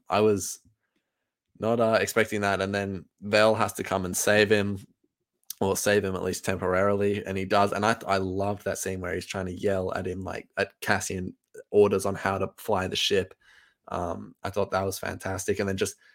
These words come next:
that whole sequence with the tie fighters chasing them with all the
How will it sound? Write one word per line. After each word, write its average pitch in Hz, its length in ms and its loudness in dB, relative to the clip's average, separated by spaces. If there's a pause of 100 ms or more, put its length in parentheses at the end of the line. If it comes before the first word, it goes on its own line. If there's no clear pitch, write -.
(120)
that 143 120 0
whole 151 160 2
sequence 113 500 0
with 110 120 -8
the - 80 -4
tie 95 340 -2
fighters 98 460 -2
chasing 104 480 -2
them 101 200 -2
with 92 180 -10
all 101 160 4
the 101 140 -8